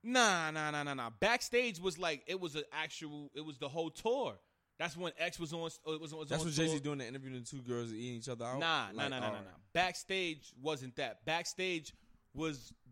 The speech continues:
Speaker 1: when they was do-, it was a whole tour. They
Speaker 2: Okay.
Speaker 1: all was on tour together. Redman,
Speaker 2: Okay.
Speaker 1: Jay.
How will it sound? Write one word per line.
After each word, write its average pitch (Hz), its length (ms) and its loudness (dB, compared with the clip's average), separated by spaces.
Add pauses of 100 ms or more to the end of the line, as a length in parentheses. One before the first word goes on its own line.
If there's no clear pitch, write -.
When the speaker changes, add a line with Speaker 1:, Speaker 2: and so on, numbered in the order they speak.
(460)
Speaker 1:
when 151 200 -4
they 160 120 2
was 147 200 -4
do-, 160 180 -4
it 160 60 -6
was 147 100 -2
a 147 60 -2
whole 165 240 -2
tour. 160 420 -4 (420)
They 147 80 -4
Speaker 2:
Okay. - 80 -4
Speaker 1:
all 180 180 4
was 165 160 -2
on 165 140 -6
tour 175 200 -8
together. 127 280 -6
Redman, 151 1000 -2
Speaker 2:
Okay. 120 260 -4 (500)
Speaker 1:
Jay. 151 760 0